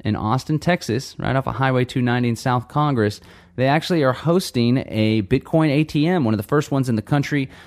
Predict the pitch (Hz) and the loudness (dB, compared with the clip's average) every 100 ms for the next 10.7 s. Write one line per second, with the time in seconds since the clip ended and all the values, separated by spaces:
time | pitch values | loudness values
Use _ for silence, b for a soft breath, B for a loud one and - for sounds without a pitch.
0 | - 117 120 - - 143 160 139 127 113 | -6 -2 0 -2 -2 2 4 4 4 2
1 | 104 143 127 104 117 117 117 113 104 90 | 0 0 2 2 2 0 -2 -2 -2 0
2 | 101 95 95 - 92 87 B B - 131 | 0 0 -2 0 0 0 B B 0 4
3 | 127 - 117 110 95 98 92 107 101 82 | 4 2 2 2 2 0 2 0 0 0
4 | 104 98 95 104 95 - 90 - 107 - | -2 -2 -2 -2 -2 -2 -4 -2 -2 0
5 | 98 95 98 95 90 - 90 - 90 90 | 2 2 0 0 -2 0 -4 0 -2 0
6 | 90 92 101 92 - 95 92 92 90 - | 2 2 2 -2 0 2 2 2 2 0
7 | 87 92 98 87 82 127 120 101 95 - | -4 0 2 2 0 2 4 4 2 -2
8 | 90 95 92 82 87 85 85 76 B B | -4 -2 -2 2 2 2 0 -2 B B
9 | B 92 87 87 78 92 95 92 90 87 | B 0 0 0 0 2 4 2 0 -2
10 | 85 92 104 - 98 85 | -4 -4 -4 0 0 0